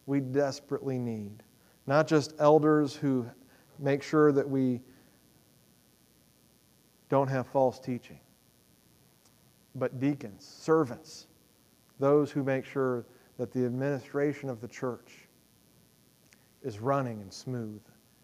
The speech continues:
and taking care of the whole body.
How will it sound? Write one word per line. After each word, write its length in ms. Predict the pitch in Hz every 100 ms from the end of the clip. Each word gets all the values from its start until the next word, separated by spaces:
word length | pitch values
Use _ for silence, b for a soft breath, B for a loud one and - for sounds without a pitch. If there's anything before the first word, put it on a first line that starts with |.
| b b b _ -
and 120 | 104
taking 360 | 123 120 117
care 480 | 107 - 131 104 82 - _ _ _ _ _ _ _ _ _ _ _ _ _ _ _ _
of 160 | 127 107
the 60 | 104
whole 260 | - 120
body. 320 | 104 85 -